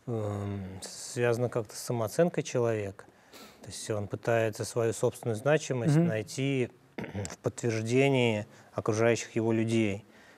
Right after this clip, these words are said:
Speaker 1: да?
Speaker 2: Нет,
Speaker 1: Такое
Speaker 2: ну,
Speaker 1: же тоже может быть?
Speaker 2: не, ну, кон-, нет, понятно, что все, <laughs> если говорить даже о, и о нарцисс-, о нарциссах, то как бы это всё какие-то, ну, это всё как бы расстройство личности, это, это всё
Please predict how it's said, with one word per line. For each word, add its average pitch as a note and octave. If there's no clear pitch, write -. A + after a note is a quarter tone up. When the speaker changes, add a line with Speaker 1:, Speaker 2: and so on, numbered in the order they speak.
Speaker 1:
да? A2+
Speaker 2:
Нет, G3
Speaker 1:
Такое F#3
Speaker 2:
ну, G2+
Speaker 1:
же -
тоже D#3+
может A2+
быть? F#2+
Speaker 2:
не, E3
ну, F3
кон-, G3+
нет, F3+
понятно, A3+
что G#3
все, -
<laughs> -
если E3+
говорить D#3+
даже D#3
о, D#3
и D3
о D3
нарцисс-, D#3+
о D3+
нарциссах, D3+
то D#3+
как D3+
бы D3
это C#3+
всё D#3
какие-то, D3
ну, D3+
это C3+
всё C#3+
как D3
бы D3
расстройство F#3+
личности, D#3+
это, D3
это C#3+
всё D#3